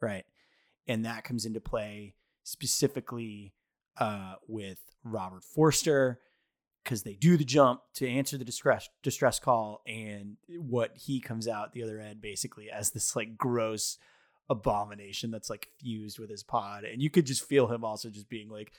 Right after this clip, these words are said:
he, he, <laughs> he, he, he looks just like,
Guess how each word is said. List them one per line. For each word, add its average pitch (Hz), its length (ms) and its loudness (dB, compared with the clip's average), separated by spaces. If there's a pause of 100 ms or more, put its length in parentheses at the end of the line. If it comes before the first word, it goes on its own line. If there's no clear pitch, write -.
(600)
he, 175 160 -2
he, 151 220 0
<laughs> 156 180 2
he, 151 400 2
he, 139 240 -8 (200)
he 135 160 0
looks 151 440 4 (520)
just 131 220 0
like, 123 220 4